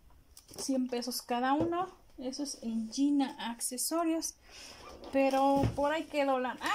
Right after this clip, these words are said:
aquí está! Qué suerte, apareció la nota. <laughs>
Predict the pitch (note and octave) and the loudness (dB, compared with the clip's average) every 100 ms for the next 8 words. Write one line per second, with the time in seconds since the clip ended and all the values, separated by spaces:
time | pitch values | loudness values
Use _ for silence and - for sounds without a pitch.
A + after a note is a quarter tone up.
0 | A#4+ A4 - A#4+ A#4+ - _ - - - | 0 -2 2 2 2 -4 _ -20 -20 -20
1 | - - - - - - - - - C4+ | -20 -12 -8 -6 -8 -10 -16 -10 -6 -4
2 | - D4 F4+ D4 - A#3+ - C#4 C4+ C4+ | -2 -2 -2 -6 -6 -4 -2 2 2 2
3 | C4+ C4 - - - | 0 -4 -6 -16 -6